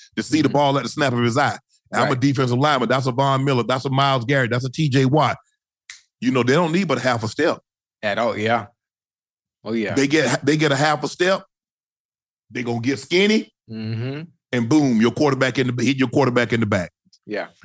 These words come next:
Speaker 1: It, it definitely, it definitely matters for them. If this was the old Kansas City offense,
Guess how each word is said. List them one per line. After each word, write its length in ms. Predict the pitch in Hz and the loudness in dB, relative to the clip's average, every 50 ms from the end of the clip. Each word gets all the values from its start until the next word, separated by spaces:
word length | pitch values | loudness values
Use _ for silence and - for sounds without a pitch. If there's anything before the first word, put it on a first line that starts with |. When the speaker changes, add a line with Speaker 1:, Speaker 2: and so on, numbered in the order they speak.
| _ _ | _ _
Speaker 1:
It, 200 | 143 147 151 - - | 0 0 0 0 2
it 180 | 165 156 131 113 | 2 2 2 2
definitely, 440 | 139 160 165 - 156 151 139 - - | 2 2 2 2 0 -2 -2 -2 -2
it 240 | - 135 113 104 98 | -4 -4 -4 -4 0
definitely 360 | - 151 156 151 156 151 143 | 0 0 0 0 0 0 0
matters 420 | 123 120 123 135 135 131 131 123 - | 2 2 2 2 2 2 0 -2 -2
for 160 | - 110 104 | -2 -4 -4
them. 400 | 95 92 104 131 131 117 98 92 - - - - - _ | -4 -2 0 2 2 2 0 -2 -6 -14 -20 -20 -10 _
If 200 | - 139 131 - 139 | 0 0 0 2 0
this 180 | 170 175 170 | 0 0 2
was 160 | 170 160 127 113 | 0 -2 -2 -2
the 160 | 135 123 - - | -4 -4 0 0
old 440 | 147 156 175 185 185 190 233 208 - | 2 2 4 4 4 2 2 0 -2
Kansas 380 | - 190 185 185 180 190 180 - | -2 0 0 0 0 -2 -2 -2
City 220 | 202 190 185 190 175 | -2 -2 0 0 2
offense, 480 | 185 196 185 185 - 196 202 190 - | 2 0 0 0 0 -2 -2 -2 -4